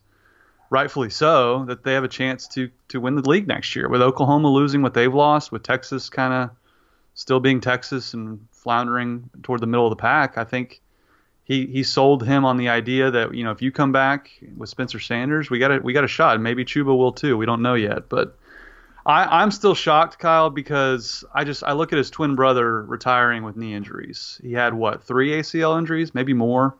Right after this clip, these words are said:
I think three off the top of my head. And he had to retire.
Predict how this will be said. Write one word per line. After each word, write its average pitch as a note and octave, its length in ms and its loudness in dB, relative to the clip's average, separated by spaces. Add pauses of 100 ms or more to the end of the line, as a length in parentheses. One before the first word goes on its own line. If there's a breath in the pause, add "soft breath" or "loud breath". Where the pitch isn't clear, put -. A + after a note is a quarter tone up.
(560 loud breath)
I - 40 0
think B2 140 0
three B2+ 240 6
off A2+ 160 2
the - 60 -8
top A#2 80 2
of A2 40 -2
my G#2+ 140 0
head. G#2+ 360 0 (800)
And B2+ 280 2
he - 20 6
had F3 80 6
to F3 80 6
retire. E3 640 0